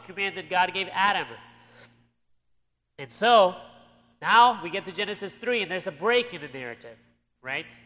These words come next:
So far, everything's going well, and then we have it. Let's get, just look at verse one. Now, break. The serpent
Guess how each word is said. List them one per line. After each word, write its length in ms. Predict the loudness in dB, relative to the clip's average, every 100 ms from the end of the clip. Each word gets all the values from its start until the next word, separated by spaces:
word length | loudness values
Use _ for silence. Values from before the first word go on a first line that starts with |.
| -18
So 120 | -8
far, 320 | 0 2 2
everything's 500 | 0 -4 -10 -12 -10
going 240 | -8 -6
well, 340 | 0 2 2 0 -10 -20 -20 _ _
and 100 | -20 -8
then 160 | -6
we 100 | -4 -2
have 220 | -2 -2
it. 60 | -8 -14 -20 _ _
Let's 80 | _
get, 200 | -20 -18
just 280 | -14 -12 -10
look 140 | -10
at 100 | -10 -14 -10
verse 220 | -10 -6
one. 220 | -2 -2 -4 -20 _ _ _ _ _ _ _ _ _ 0
Now, 320 | 2 2 -2 -14 -20 _ _ _ _ _ _ _ _
break. 260 | -8 -8 -10 -20 -20 _ _ _ _ _ _
The 80 | -16
serpent 840 | -10 -2 0 0 -6 -16 -20 -20